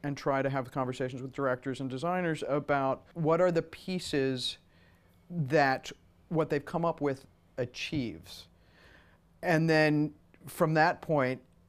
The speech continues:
you can figure out how to get them what, what it is that they want to get achieved, and then figure out how to do it within the financial parameters. When I was very young, my mother had a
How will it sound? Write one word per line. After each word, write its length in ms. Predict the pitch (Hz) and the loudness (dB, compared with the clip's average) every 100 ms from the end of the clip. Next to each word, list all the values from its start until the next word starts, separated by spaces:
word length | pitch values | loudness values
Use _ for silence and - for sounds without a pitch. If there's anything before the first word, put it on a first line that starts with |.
| _ | _
you 260 | 180 165 156 | -2 0 2
can 160 | 170 | 0
figure 320 | 147 165 147 147 | 0 0 4 4
out 140 | 131 | 4
how 140 | 185 | 2
to 60 | 175 | 0
get 300 | 156 180 180 | 4 2 2
them 280 | 170 160 151 | -2 0 2
what, 220 | 160 160 139 - 185 | 4 2 -2 -12 -2
what 280 | 160 190 | 4 4
it 100 | 185 | 4
is 140 | 170 160 | 2 2
that 140 | 160 | 0
they 80 | 151 | 0
want 180 | 147 143 | 2 0
to 60 | |
get 140 | 139 123 | 0 -4
achieved, 680 | 123 - 262 170 151 147 - _ _ _ _ _ | -6 -4 0 2 0 -2 -16 _ _ _ _ _
and 180 | 156 160 | 0 2
then 140 | 151 | 0
figure 240 | 147 143 135 | 0 -2 0
out 60 | |
how 80 | 123 | 0
to 120 | 131 | -2
do 200 | 123 127 | -2 -2
it 60 | 117 | -2
within 480 | 123 123 123 117 110 - 135 | -4 -4 -4 -6 -8 -10 -6
the 100 | 139 | -4
financial 560 | 143 123 117 117 123 | -4 -2 -4 -4 -6
parameters. 760 | 117 123 113 110 90 69 - - _ _ _ _ | -6 -6 -6 -6 -8 -10 -14 -20 _ _ _ _
When 140 | 156 170 | -2 0
I 100 | 175 | 0
was 120 | 170 | 0
very 260 | 156 151 | 0 2
young, 220 | 135 131 127 | 2 0 0
my 140 | 135 | 0
mother 280 | 147 131 131 | 2 0 2
had 140 | 123 | 2
a 140 | 117 | 0